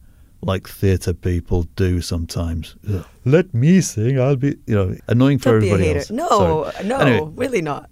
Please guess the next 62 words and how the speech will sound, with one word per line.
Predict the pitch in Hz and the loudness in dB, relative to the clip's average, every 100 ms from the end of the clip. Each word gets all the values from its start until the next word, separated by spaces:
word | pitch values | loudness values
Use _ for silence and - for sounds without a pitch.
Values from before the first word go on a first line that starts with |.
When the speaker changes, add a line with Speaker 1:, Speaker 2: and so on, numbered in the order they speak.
| 127 | 0
Speaker 1:
but | 156 | 2
in | 165 | 4
this | 165 | 0
bit, | - 87 - - | -2 -8 -8 -6
he | 123 | -4
starts | - 131 117 | -2 -2 -2
singing | - 107 | -4 -4
it | - | -4
as | 104 104 - | -4 -4 -6
part | - 101 | -4 -2
of | 95 | 0
a, | 90 87 - | -2 -4 -4
you | |
know, | 92 82 | -6 -6
"I'll | 95 | -6
just | 90 85 | -6 -6
make | 98 | -8
my | 98 | -8
friends | 90 98 92 90 | -8 -6 -6 -4
laugh." | 90 87 - | -6 -8 -8
But | - 101 | -6 -2
then, | 113 131 95 85 - - | 0 2 0 -4 -12 -20
Speaker 2:
Y-, | - | -16
you | - 151 | -12 -10
see | - 180 | -8 -2
Speaker 1:
and | 123 120 | 2 4
then | 135 135 | 4 4
he, | 127 117 - | 2 0 0
yeah, | 139 127 | 2 2
he | 104 | 2
just | 131 120 - _ _ | 0 -4 -6 _ _
changes. | - - 135 147 131 113 90 - - 110 | -10 -2 2 4 4 4 0 -4 -6 -2
<laughs> | |
Speaker 2:
You | 214 | 2
Speaker 1:
And | 220 | 4
Speaker 2:
watch | 233 262 | 4 2
Speaker 1:
it's, | - | 0
Speaker 2:
his | 247 - | -2 -2
face | 240 226 160 | 4 6 4
Speaker 1:
he | |
has | 135 156 180 220 208 | 4 2 4 4 4
to | 208 | 2
sing | 208 - 196 | 0 2 2
Speaker 2:
crumple. | 143 117 | 2 0
Speaker 1:
this. | 98 87 - - - - | -2 -6 -12 -18 -8 2
He | 143 | 4
has | 131 - 139 127 - - | 2 0 -2 0 -4 -4
to | 135 | -2
sing | 117 135 120 | 0 2 2
this | 104 92 - | 0 -4 -6
now. | 107 90 85 92 - - | -6 -6 -8 -12 -16 -20
Speaker 2:
Yeah. | - - - | -20 -20 -8
And | 220 | -6
this | 285 - | -4 -4
is | |
Speaker 1:
And | 120 | 0
he | 120 | 0
Speaker 2:
per-, | - - - | -2 -8 -2
perfectly | 285 294 277 | 0 2 2
nuanced | 240 240 - | 2 2 0
acting | 240 - 165 | -6 -4 -4
again. | 160 175 139 | -4 -6 -8